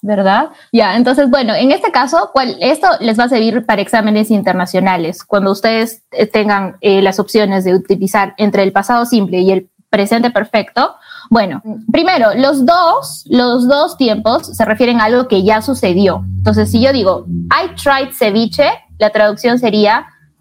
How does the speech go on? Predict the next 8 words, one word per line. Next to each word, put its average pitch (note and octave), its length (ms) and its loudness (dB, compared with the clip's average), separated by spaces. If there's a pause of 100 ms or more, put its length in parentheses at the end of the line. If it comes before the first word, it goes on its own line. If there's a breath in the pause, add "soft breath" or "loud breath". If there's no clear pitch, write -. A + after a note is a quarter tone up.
"Yo B3 540 0 (260)
probé G#3 480 0
ceviche". F#3 600 -4 (520)
Yo A#3 300 0
probé F#3 420 2
el F3 100 -6
ceviche, - 540 -8
¿no? B3 220 -4